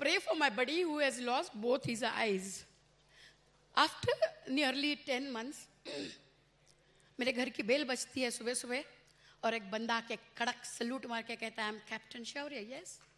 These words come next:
one year he came on bullet। हम सब कुछ कर सकते हैं, हमें सब कुछ करना है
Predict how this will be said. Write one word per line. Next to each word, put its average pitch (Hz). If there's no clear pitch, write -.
one 269
year 277
he -
came 262
on 233
bullet। 294
हम 294
सब -
कुछ -
कर 269
सकते -
हैं, 196
हमें 269
सब -
कुछ -
करना 233
है 185